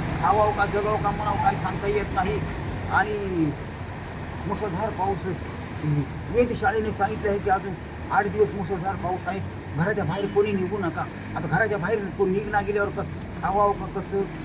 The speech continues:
जगावं कसं, मरावं कसं काहीच सांगता येत नाही. इथं घर भाडं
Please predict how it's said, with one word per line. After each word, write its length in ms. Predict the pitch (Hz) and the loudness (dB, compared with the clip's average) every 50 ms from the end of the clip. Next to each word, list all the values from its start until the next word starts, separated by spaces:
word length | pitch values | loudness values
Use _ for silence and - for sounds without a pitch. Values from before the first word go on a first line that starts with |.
| - - - - - - - - - | -8 -8 -8 -8 -6 -6 -4 -2 -2
जगावं 280 | 202 202 208 208 208 | 0 0 2 2 2
कसं, 400 | 196 - 202 185 - 196 202 202 | 0 0 -2 -2 0 2 2 2
मरावं 420 | 185 185 185 196 190 185 - - - | 2 0 2 2 2 2 2 0 -2
कसं 120 | - 190 | -2 -2
काहीच 440 | 156 156 170 196 214 - - - - | -2 0 0 0 0 0 -2 -2 -2
सांगता 280 | - 175 180 160 175 180 | -2 0 0 -2 -2 -2
येत 80 | 180 - | -2 -2
नाही. 120 | 190 175 - - - - - - | -2 -4 -4 -4 -6 -6 -4 0
इथं 120 | - 156 - 143 | 2 2 2 2
घर 160 | 160 175 175 | 2 0 2
भाडं 240 | - 180 180 180 | 2 2 2 2